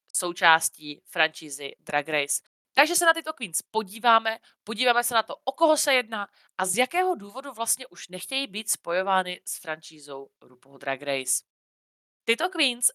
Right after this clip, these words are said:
které vlastně nechtějí být součástí té franšízy, jsme tak jako operativně a tak jenom tak jako tady pro nás rozdělili do tří takových hlavních skupin. Jsou to queens, které buď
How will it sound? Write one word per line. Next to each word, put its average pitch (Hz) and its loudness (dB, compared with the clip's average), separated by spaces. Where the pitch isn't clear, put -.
které 254 6
vlastně 320 -2
nechtějí 269 -4
být 262 -10
součástí 262 -2
té 285 -2
franšízy, 190 -6
jsme 240 8
tak 214 -6
jako 240 2
operativně 196 4
a 202 4
tak 185 -4
jenom 175 -8
tak 170 -10
jako 180 -8
tady 202 0
pro 147 -6
nás 180 4
rozdělili 190 -6
do 220 -10
tří 214 -8
takových 247 -10
hlavních 214 -6
skupin. - -10
Jsou 247 0
to 349 -2
queens, 269 -2
které 285 4
buď 240 -6